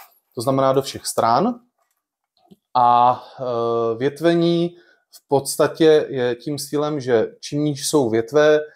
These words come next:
tím řidčeji jsou, a jak se dostáváme nahoru ke stromku, tak jsou hustší a hustší. Eh, některé větvičky jsou tam možná ještě i nadbyteční, který, eh,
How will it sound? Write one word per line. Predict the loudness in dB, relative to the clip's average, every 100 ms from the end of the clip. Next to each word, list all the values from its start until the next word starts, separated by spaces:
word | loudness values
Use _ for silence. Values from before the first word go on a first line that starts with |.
| _ _ _
tím | -4 -2 0 -2 -6
řidčeji | -8 -4 -4 -4 -16 -2 0 0
jsou, | -2 2 4 4 4
a | 0
jak | -4
se | -6
dostáváme | -8 -2 0 0 -2
nahoru | -4 -4 -6
ke | -8
stromku, | -10 -10 -10 -8
tak | -8 -6
jsou | -6
hustší | -6 -10 -8 -6
a |
hustší. | -6 -8 -16 -16 -18 _ _ -20 -20 -20 -14 -2
Eh, | 2 2 0
některé | -2 0 2
větvičky | 2 0 -4 -8
jsou | -2 0
tam | 2
možná | 0 0 0
ještě | 0 -2 0
i | 0
nadbyteční, | -2 -12 -4 -4 -4 -4 -4
který, | -4 -4 -2 -4
eh, | -10 _ _ _ -2 2 4 4 4 4